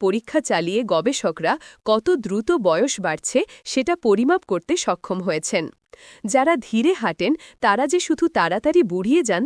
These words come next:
তাই নয়, তাদের মুখও দেখায় বুড়োটে এবং তাদের মস্তিষ্কের আকৃতিও ছোট হয়ে যায়। আন্তর্জাতিক গবেষকদের দলটি বলেছে, তাদের এই গবেষণার ফলাফল দারুণ চমকপ্রদ। চিকিৎসকরা সাধারণত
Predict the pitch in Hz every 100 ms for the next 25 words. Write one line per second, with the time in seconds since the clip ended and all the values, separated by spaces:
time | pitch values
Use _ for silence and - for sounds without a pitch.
0 | - 196 233 277 151 - - - - 233
1 | 247 294 196 226 - 359 247 - - 330
2 | 220 175 170 180 - _ - - 262 302
3 | 208 220 214 262 247 180 - 311 - -
4 | 311 - 165 - 320 320 214 339 - 208
5 | 196 185 165 160 160 127 - _ - -
6 | - 208 226 254 359 330 359 339 202 160
7 | 247 285 247 294 208 165 185 - 208 165
8 | 160 - 294 - - - 202 220 254 -
9 | 233 320 269 262 254 269 269 - 165 196
10 | 285 202 311 - - 180 180 226 415 -
11 | 196 175 - 196 175 165 - _ _ -
12 | - - 294 277 359 - 370 381 359 262
13 | 185 277 311 208